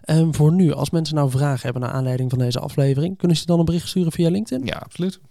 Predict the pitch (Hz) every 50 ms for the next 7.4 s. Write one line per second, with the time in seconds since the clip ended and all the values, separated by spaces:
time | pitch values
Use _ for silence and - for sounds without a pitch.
0 | - - 131 123 - 151 127 - - - 127 123 131 127 - _ _ - - 147
1 | 147 196 190 - 160 160 175 - 160 151 135 - - 139 127 - 143 123 127 131
2 | 127 123 117 - 135 143 175 - _ - _ _ _ _ _ - - - - -
3 | 131 127 123 131 135 135 135 160 170 180 160 160 147 - - 214 175 175 170 165
4 | 156 156 156 143 - 147 151 135 117 123 117 120 135 156 170 151 - 143 135 127
5 | 127 120 120 113 120 135 147 143 135 - - 160 143 - 143 131 131 123 - 135
6 | 127 120 139 127 123 123 123 - - - 180 151 143 131 - 139 123 120 - -
7 | - - - - - - - -